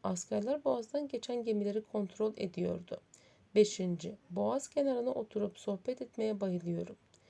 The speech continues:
Yedinci onbaşı. On ere kumanda eden asker erin üstündeki ilk rütbe. Cümle. Birinci, çalışmaları netice almış onbaşılık görevi atanmıştı.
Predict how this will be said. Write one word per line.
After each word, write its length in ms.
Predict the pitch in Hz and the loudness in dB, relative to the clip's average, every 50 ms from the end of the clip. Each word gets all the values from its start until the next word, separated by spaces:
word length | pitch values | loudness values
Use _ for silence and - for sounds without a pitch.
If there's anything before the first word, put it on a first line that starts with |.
| - - - _ _ - - | -20 -20 -20 _ _ 0 4
Yedinci 520 | 214 214 - - 220 220 214 - - - | 4 4 4 4 -4 -4 -4 -4 -4 -2
onbaşı. 600 | 302 240 220 208 180 175 175 170 - - - - - - - - - - - - - - - - - - | 0 0 0 2 2 2 2 0 0 -8 -8 -10 -12 -14 -20 -20 -20 -20 -20 -20 -20 -20 -20 -18 -6 0
On 220 | - 247 269 302 311 - - _ _ - - _ _ _ _ _ _ - - - - - | 4 4 4 4 0 -8 -20 _ _ -20 -20 _ _ _ _ _ _ -20 -18 -16 -4 4
ere 320 | 247 208 214 214 214 214 | 8 8 10 10 8 6
kumanda 440 | 214 - 208 208 226 262 269 254 240 | 2 0 0 2 4 2 2 4 4
eden 300 | 233 214 202 - 226 - - | 2 2 2 0 0 0 0
asker 420 | - 196 - - - - 233 247 - - | -2 -2 -2 -4 -4 -2 -2 -2 2 4
erin 240 | 214 214 233 254 - | 4 4 4 2 -2
üstündeki 560 | 233 - - - 220 208 196 202 196 - - | -6 -8 -6 -2 -2 0 0 0 -2 -4 -6
ilk 200 | - 233 214 - | -8 -8 -4 -2
rütbe. 440 | 196 185 180 175 - - - - - - _ - | 0 0 0 -2 -4 -8 -8 -8 -8 -10 _ -4
Cümle. 360 | - 220 208 185 185 185 - - _ - - | 0 2 4 4 2 0 -2 -6 _ -6 0
Birinci, 520 | 190 202 190 185 185 175 170 - - - - _ _ _ _ _ - - - - - - - - _ - | 0 2 2 2 2 2 0 0 -4 -8 -10 _ _ _ _ _ -20 -20 -20 -20 -20 -20 -20 -20 _ -2
çalışmaları 560 | - 214 220 220 208 - - 214 226 262 302 | 4 6 8 8 6 4 2 2 4 4 4
netice 340 | 311 285 - - - - 262 | 2 -2 -6 -6 2 4 4
almış 320 | 262 262 254 247 240 247 403 | 4 6 4 2 0 -2 -2
onbaşılık 640 | - 233 240 240 233 233 220 - 220 220 226 - | 0 0 0 0 0 0 -2 0 -2 -4 -6 -2
görevi 300 | - 214 196 202 196 202 | -2 0 0 0 2 2
atanmıştı. 760 | 208 202 202 - 190 175 175 190 170 - - - - - - | 2 2 2 0 0 0 0 0 -2 -4 -6 -6 -6 -8 -8